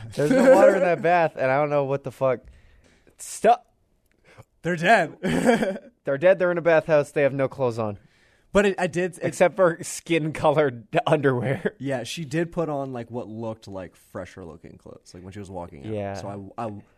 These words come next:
Speaker 2: I wanna believe that it wasn't a gangbang,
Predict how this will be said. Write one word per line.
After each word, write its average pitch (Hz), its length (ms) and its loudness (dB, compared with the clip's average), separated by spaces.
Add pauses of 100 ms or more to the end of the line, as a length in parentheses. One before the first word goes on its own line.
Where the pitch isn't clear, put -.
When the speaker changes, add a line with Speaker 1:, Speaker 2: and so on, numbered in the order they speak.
Speaker 2:
I 104 40 -16
wanna 208 400 2
believe 202 560 2 (680)
that 151 160 -2
it 139 120 -2
wasn't 220 420 2
a 294 40 4
gangbang, 208 720 4